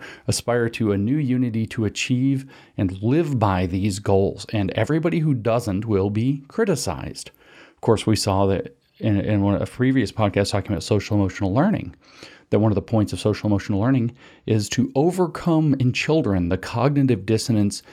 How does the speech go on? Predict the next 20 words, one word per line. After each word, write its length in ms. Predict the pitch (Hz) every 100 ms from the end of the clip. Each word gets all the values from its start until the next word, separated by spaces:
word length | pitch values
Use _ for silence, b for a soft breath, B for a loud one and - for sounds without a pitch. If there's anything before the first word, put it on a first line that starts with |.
| B -
anxiety, 840 | 107 92 104 110 127 117 107 -
and 160 | 90 87
stress 540 | - - 127 107 -
that 160 | - -
comes 220 | 107 98
with 120 | 92
turning 300 | - 117 110
their 160 | 98 95
education 560 | 95 - 95 - 98
into 340 | - 107 - 120
the 200 | 104 120
Sustainable 640 | 131 131 104 95 92 95
Development 460 | 92 98 98 92 90
Goal 240 | 87 90
agenda. 440 | 90 107 113 - - B B B B
That 300 | 98 104 -
was 140 | 101 117
another 360 | 135 165 156
unesco 500 | 107 98 92 - 98
document. 540 | 87 82 - 78 -